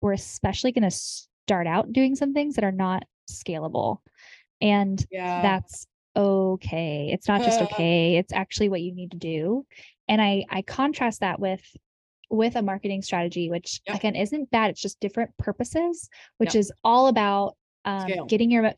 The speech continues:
Speaker 1: getting your message out to as many people as possible.
Speaker 2: Yes.
Speaker 1: And
Speaker 2: Quickly.
Speaker 1: so instead of saying, like, "Oh man, she's, she's not responding to Anne," like, I'm going to, like, be
Speaker 2: Right.
Speaker 1: so thoughtful as to, as to, like, have a conversation about, like, how would I,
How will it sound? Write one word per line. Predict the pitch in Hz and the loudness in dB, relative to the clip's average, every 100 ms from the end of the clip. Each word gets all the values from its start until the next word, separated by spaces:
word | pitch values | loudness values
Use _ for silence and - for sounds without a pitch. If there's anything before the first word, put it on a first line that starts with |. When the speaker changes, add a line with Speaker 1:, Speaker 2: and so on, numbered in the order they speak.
| 214 | 0
Speaker 1:
getting | 247 277 285 | 4 4 4
your | |
message | 247 254 - | 2 0 -2
out | 302 - | -4 -4
to | - | -6
as | 185 | -4
many | 202 220 262 247 | 0 4 4 2
people | 214 196 156 | 0 -2 -6
as | - | -6
possible. | - - - - - 220 - - 233 | -8 -8 -10 -6 -6 -8 -16 -10 -6
Speaker 2:
Yes. | 233 | 0
Speaker 1:
And | 220 | 2
Speaker 2:
Quickly. | 208 | 2
Speaker 1:
so | 214 202 202 196 | 0 0 0 0
instead | 226 220 240 233 | 0 0 0 0
of | 220 | 0
saying, | 214 208 | -4 -2
like, | 196 196 - | -4 -6 -8
"Oh | - 294 220 | -6 -6 -6
man, | 294 247 | -6 -6
she's, | - 262 247 - _ _ | -4 -4 -4 -10 _ _
she's | - 240 - | -14 -10 -8
not | - | -8
responding | 285 - 254 247 240 | -8 -2 2 4 4
to | - - _ | 2 -6 _
Anne," | 240 247 185 165 175 | 0 2 4 0 0
like, | 202 196 - - - - - | 0 0 -2 -18 -18 -12 2
I'm | 262 | 4
going | 262 262 247 | 6 4 4
to, | 240 | 0
like, | 208 196 - _ - 226 | 0 -2 -8 _ -10 -2
be | 233 | -2
Speaker 2:
Right. | - | 0
Speaker 1:
so | 226 233 | -4 -2
thoughtful | 226 220 - 226 208 | -2 -4 0 2 4
as | 185 196 202 | 2 -2 -4
to, | - 208 202 196 196 190 | -4 -2 0 -2 -4 -4
as | - 214 208 | -2 -2 0
to, | 220 | -2
like, | 202 - | -2 -6
have | - 220 | -6 -2
a | 214 | -2
conversation | 202 220 202 208 - 214 214 | 0 -2 -2 -2 0 2 2
about, | 196 190 190 | 2 0 0
like, | 190 | -4
how | - - 208 220 226 | -6 -12 -8 -2 0
would | 220 208 | 2 2
I, | 180 190 190 185 185 | 0 0 0 0 0